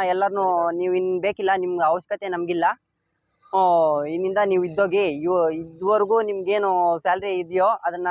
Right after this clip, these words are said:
ಕ್ಲಿಯರ್ ಮಾಡ್ಕೊಡ್ತೀವಿ, ಇನ್ ಇದ್ದೋಗಿ" ಅಂತ ಹೇಳಿದ್ದಾರೆ ಸರ್. So, ಇದುವರೆಗೂ ಏನಂದ್ರೆ ಅವ್ರಿಗೆ ಕೊಡ್ಬೇಕಿದ್ದ ಸ್ಯಾಲರಿ ಕೂಡ ಇನ್ನ ಬಂದಿಲ್ಲ.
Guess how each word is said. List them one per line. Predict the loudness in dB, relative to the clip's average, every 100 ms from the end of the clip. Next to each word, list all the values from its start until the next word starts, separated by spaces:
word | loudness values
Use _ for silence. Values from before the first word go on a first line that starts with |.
| -2
ಕ್ಲಿಯರ್ | -2 -2 0
ಮಾಡ್ಕೊಡ್ತೀವಿ, | -2 -4 -8 -6 -4 -4 -6 _ _ _ _
ಇನ್ | 0 2
ಇದ್ದೋಗಿ" | 2 2 2 0 -2
ಅಂತ | -6 -6 -2
ಹೇಳಿದ್ದಾರೆ | 0 -2
ಸರ್. | -2 -2
So, | 0 0
ಇದುವರೆಗೂ | 0 2 2 2 2 2 2
ಏನಂದ್ರೆ | 0 -2 -2 0 2
ಅವ್ರಿಗೆ | 2 0 -2 0 0 -2 -4
ಕೊಡ್ಬೇಕಿದ್ದ | -2 0 0 -2 -2 -2
ಸ್ಯಾಲರಿ | 0 0 -2
ಕೂಡ | -2
ಇನ್ನ | 0 0
ಬಂದಿಲ್ಲ. | 0 -2 0 0